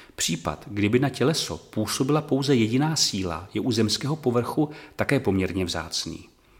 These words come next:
Kromě gravitace se totiž často uplatňuje odporová síla vzduchu nebo třecí síla. Ve většině příkladů na začátku kapitoly jste si mohli všimnout, že na těleso působí několik sil současně.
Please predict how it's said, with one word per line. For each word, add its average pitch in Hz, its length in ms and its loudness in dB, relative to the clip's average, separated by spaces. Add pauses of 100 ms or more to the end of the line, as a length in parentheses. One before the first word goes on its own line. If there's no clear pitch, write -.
(120)
Kromě 127 300 6
gravitace 123 760 0 (180)
se - 140 -10
totiž 131 340 -2
často - 340 -2
uplatňuje 127 500 0
odporová 143 580 2
síla 117 260 -2
vzduchu 113 500 0 (200)
nebo 107 160 2
třecí 101 420 -2
síla. - 480 -2 (800)
Ve 113 120 4
většině 127 400 2
příkladů 135 440 2
na 143 100 6
začátku 117 440 0
kapitoly 90 580 -2
jste - 140 -6
si - 160 0
mohli 120 200 4
všimnout, 90 600 -2 (400)
že 104 140 4
na 104 80 6
těleso 104 500 -2
působí 135 580 0
několik 117 500 2
sil 131 160 4
současně. - 720 -2